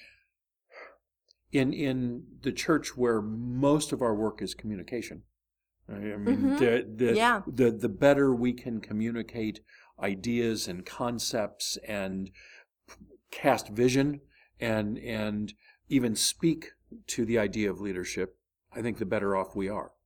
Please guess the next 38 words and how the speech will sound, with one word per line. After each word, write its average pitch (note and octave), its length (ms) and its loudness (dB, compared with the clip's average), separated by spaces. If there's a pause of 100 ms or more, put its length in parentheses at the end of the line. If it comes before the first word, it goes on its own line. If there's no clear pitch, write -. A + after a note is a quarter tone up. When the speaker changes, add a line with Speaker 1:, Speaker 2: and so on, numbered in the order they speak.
(100)
Speaker 2:
I A#3 80 -2
think A#4 220 -2
some A#3+ 280 -4
of B3 140 -4
this G3 320 -6
is F#3+ 160 -6
about F3+ 580 -6 (460)
learning G3+ 540 -4
how F#3 160 -10
to F#3 140 -12
think F3 360 -8
in F3+ 180 -6
multiple E3+ 560 -6
ways, D#4+ 380 -6 (600)
because, G3+ 840 -4 (140)
you F3+ 160 -8
know, F3+ 60 -4
if F3 80 -10
I'm F3+ 120 -6
thinking F3+ 180 -4
of, F3 60 -6
like, E3+ 160 -6
a E3+ 100 -6
typical F3+ 400 -8
high E3 140 -8
school E3+ 220 -12
student E3+ 320 -6
or D#3+ 120 -4
even E3+ 220 -4
a, D#3 300 -6 (480)
a D#2 240 -2
undergrad G#3 420 -4
student, - 260 -8
and F3+ 100 -4
maybe G3 180 -6
they're B3 160 -6
very E3+ 140 -6
smart, A3 320 -6